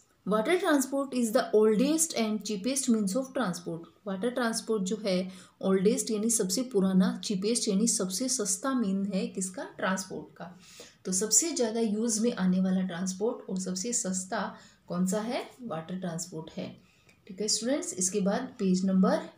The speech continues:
hundred पे चलते हैं। Match the following, इसमें हम match करेंगे कॉलम ए को कॉलम बी से। Number A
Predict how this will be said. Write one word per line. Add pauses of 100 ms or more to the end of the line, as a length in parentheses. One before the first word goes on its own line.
(160)
hundred
पे
चलते
हैं। (1160)
Match
the (100)
following, (120)
इसमें
हम
match
करेंगे (1040)
कॉलम
ए
को
कॉलम
बी
से।
Number
A